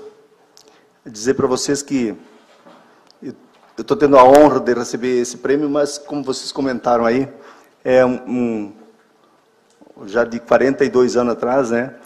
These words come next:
ah, pessoas que tiveram uma visibilidade, né, pra poder tá hoje o C D L, é, junto com o S P C,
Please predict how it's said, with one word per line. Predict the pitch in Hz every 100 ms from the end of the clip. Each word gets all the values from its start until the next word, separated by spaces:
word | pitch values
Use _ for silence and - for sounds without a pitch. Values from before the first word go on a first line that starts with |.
| - _ -
ah, | 123 117 113
pessoas | 147 139 143
que | 139
tiveram | 131 120 131 135
uma | 127
visibilidade, | 110 127 123 127 120 107 120 120 117 - - 113
né, | 110
pra | 110
poder | - 131 113 120 120 - - - _ -
tá | 120
hoje | 120 127 127
o |
C | - 120
D | 113
L, | 123 120 120 113 - - 208
é, | - 107 104 104
junto | 101 110 -
com | 110 104
o |
S | 107 110
P | -
C, | 107 - 131